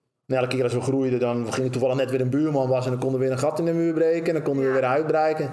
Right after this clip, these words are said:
Speaker 2: soort
Speaker 1: Uit-
Speaker 2: monopolie, zo te
Speaker 1: Ja,
Speaker 2: spreken.
Speaker 1: ja, dat was steeds, op een gegeven moment hadden we heel dat ding. Ja, totdat je op een gegeven moment, eh, het allemaal zo groot werd dat je toch, eh, ja, zelf moest bouwen. En we hadden ook helemaal geen orderpicksysteem. Het was helemaal heel, heel raar eigenlijk, eh,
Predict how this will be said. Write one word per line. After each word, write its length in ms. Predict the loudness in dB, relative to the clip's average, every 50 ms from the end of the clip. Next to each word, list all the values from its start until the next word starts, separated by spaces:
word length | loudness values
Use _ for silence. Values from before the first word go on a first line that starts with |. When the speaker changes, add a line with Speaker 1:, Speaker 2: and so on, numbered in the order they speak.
| -8 -12 -14
Speaker 2:
soort 180 | -12 -10 -6 -2
Speaker 1:
Uit- 160 | -2 0 -2
Speaker 2:
monopolie, 400 | -2 -2 -2 -2 -2 -2 -4 -6 -6
zo 120 | -4 -4
te 80 | -2 0
Speaker 1:
Ja, 160 | 0 2 2
Speaker 2:
spreken. 220 | 2 2 2 2 2
Speaker 1:
ja, 80 | 2
dat 80 | 2 2
was 100 | 0 0
steeds, 260 | 0 2 0 2 2 0
op 80 | 0
een 60 | 0
gegeven 240 | 0 0 0 0 0
moment 60 | 2
hadden 180 | 2 2 2 2
we 60 | 4
heel 220 | 4 2 2 2 2
dat 20 |
ding. 300 | 2 2 2 0 -2 -4 -6 -10 -14 -16 -20 -20 -20 -20 -20 -20 -20 -20 -20 -20 -20 -20 -20 -20 -20 -20 _ _ _ _
Ja, 180 | 0 0 2 2
totdat 300 | 2 2 2 2 2 0
je 60 | 0
op 60 | 0
een 60 | 0
gegeven 240 | 0 2 0 0 0
moment, 300 | 0 0 0 0 0 0
eh, 340 | 2 2 2 4 4 2 2
het 140 | 2 2 2
allemaal 180 | 0 0 0
zo 260 | 0 0 0 0 0
groot 320 | 0 0 0 2 0 0 0
werd 300 | 0 0 0 -2 -6 -8 -12 -16 _ _ _ _ _ _ _ _ _ _ _ _ _ _ _
dat 200 | -4 -2 -2 -2
je 100 | -2 -2
toch, 320 | 0 0 0 0 0 0 0
eh, 360 | 2 2 2 2 2 0 -2 -4 -8 -12 -14 -20 _ _ _ _ _ _ _ _ _ _ -4
ja, 140 | -2 -2
zelf 280 | 0 0 0 0 0 0
moest 180 | -2 -2 0 0
bouwen. 340 | 0 0 2 2 0 0
En 60 | -2 -6 -12 -14 -18 -20 _ _ _ -12
we 120 | -6 -2
hadden 140 | -2 0 0
ook 80 | 2 2
helemaal 160 | 0 0 0
geen 100 | 0 0
orderpicksysteem. 760 | 2 2 0 0 0 -2 -2 -2 -2 -2 0 0 0 0 -2 -4
Het 260 | -6 -10 -18 -18 _ -2
was 120 | -2 0
helemaal 220 | 0 2 2 2
heel, 300 | 2 2 4 2 2 2
heel 220 | 2 2 2 2 2
raar 280 | 2 2 2 0 0
eigenlijk, 440 | 0 0 0 0 0 0 0 0 2
eh, 400 | 2 2 4 4 2 2 0 0